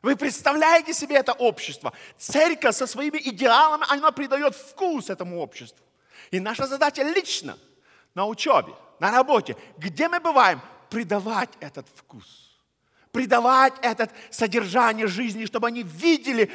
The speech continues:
что есть что-то большее в этой жизни, есть другой вкус, есть что-то лучшее. Это ваша задача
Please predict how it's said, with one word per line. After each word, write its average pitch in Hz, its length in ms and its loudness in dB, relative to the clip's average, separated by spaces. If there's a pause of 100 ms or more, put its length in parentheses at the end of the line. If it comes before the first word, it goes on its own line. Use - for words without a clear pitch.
(120)
что - 100 -8
есть 254 300 -2
что-то 277 260 -2
большее 233 560 2
в 190 60 -6
этой 202 140 -4
жизни, 202 220 -8
есть 233 200 -8
другой 294 420 0
вкус, 269 260 -8 (200)
есть 330 160 -6
что-то 311 240 -8
лучшее. 247 720 -12 (640)
Это 220 200 -12
ваша 226 300 -8
задача 117 540 -14